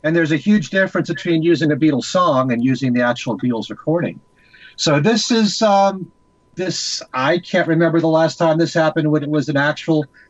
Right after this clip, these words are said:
Beatles recording. Maybe there was one in between Revolution and this, but, um,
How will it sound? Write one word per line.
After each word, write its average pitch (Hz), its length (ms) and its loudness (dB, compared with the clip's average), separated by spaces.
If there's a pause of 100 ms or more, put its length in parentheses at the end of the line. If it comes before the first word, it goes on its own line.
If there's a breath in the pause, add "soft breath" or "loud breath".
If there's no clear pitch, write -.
(240 soft breath)
Beatles 156 360 4
recording. 156 680 0 (400)
Maybe 104 240 0
there 123 140 0
was 180 340 2
one 104 380 0 (240)
in 113 140 -6
between 107 680 -2
Revolution 107 600 -2
and 101 140 -2
this, 147 340 0 (440 loud breath)
but, 143 320 0
um, 135 540 2